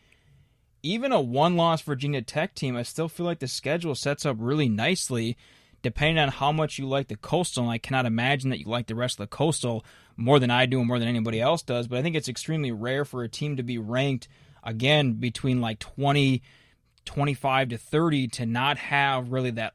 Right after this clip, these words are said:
auto loss on the schedule. You're not staring up at Clemson on that schedule. You're not in the Big Ten staring up at a trip to Columbus. You're not staring up at a trip to Eugene, something like that. Virginia Tech just doesn't have that on their schedule this year.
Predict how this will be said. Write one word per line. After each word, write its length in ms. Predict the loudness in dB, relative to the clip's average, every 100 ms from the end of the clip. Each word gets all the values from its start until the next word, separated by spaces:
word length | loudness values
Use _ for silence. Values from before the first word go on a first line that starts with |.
| -4
auto 360 | 2 2 2 -2
loss 460 | -2 0 -2 -4
on 220 | -6 -6 -6
the 80 |
schedule. 360 | -6 -2 -2 -2
You're 100 | -4
not 200 | -4 -4
staring 480 | -6 0 0 0 0
up 280 | 0 0 0
at 220 | -2 -4 -12 -20 _ _ -10
Clemson 500 | 0 0 0 -2 -2
on 180 | -2
that 160 | -2 -4
schedule. 380 | 0 2 2 0
You're 140 | -2
not 200 | -2 -2
in 100 | -2
the 60 | -2
Big 240 | 0 -2
Ten 220 | -2 -2
staring 380 | -4 -4 -4 -4 -4
up 220 | -2 0 0
at 100 | -2
a 60 |
trip 240 | -4 -6 -6
to 60 |
Columbus. 560 | -12 -4 0 0 -2 -6
You're 80 | -4
not 160 | -4
staring 380 | -6 -4 -2 -2
up 260 | -2 -4 -2
at 80 | -4
a 60 |
trip 260 | -4 -8 -6
to 80 | -6
Eugene, 460 | -6 -4 -4 -4
something 340 | -2 -4 -2 -2
like 200 | -2 2
that. 260 | 2 2 -4 _ _ _
Virginia 300 | 2 6 6
Tech 200 | 6 4
just 120 | 6
doesn't 200 | 0 2
have 260 | 6 6 6
that 80 | 0
on 100 | -4
their 80 | -6
schedule 300 | -6 -6 -10
this 180 | -14
year. 160 | -14